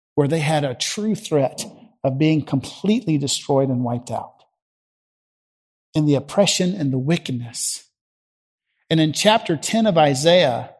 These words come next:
Isaiah prophesied that God would destroy Assyria for their own wickedness. He would wipe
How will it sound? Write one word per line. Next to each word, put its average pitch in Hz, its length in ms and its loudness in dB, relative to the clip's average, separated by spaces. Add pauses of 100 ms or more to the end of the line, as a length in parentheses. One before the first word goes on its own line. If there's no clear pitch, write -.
(480)
Isaiah 160 360 4
prophesied 147 840 -2
that 135 260 -6
God 156 440 2
would 135 640 0 (260)
destroy 156 640 0
Assyria 143 680 -4
for - 200 -8
their 135 180 0
own 131 180 -4
wickedness. - 800 -10 (580)
He 170 180 2
would 143 100 2
wipe 147 400 2